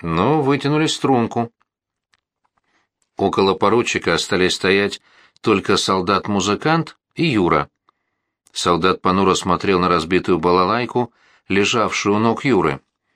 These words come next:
Поручик брезгливо посмотрел на балалайку, перевёл взгляд на солдата и опять закричал: «Как стоишь?»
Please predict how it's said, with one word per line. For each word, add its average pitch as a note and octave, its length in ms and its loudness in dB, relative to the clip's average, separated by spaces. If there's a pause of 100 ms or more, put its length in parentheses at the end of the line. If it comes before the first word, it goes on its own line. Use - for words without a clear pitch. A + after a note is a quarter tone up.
(480)
Поручик F2+ 480 0
брезгливо F2 520 2
посмотрел F2+ 580 0
на F2+ 100 0
балалайку, G2 800 0 (520)
перевёл C3+ 360 2
взгляд F#2+ 320 0
на F#2 120 0
солдата C#3+ 680 0 (480)
и B2 80 2
опять D3+ 320 0
закричал: C3+ 680 0 (560)
«Как G#2+ 340 0
стоишь?» - 720 -2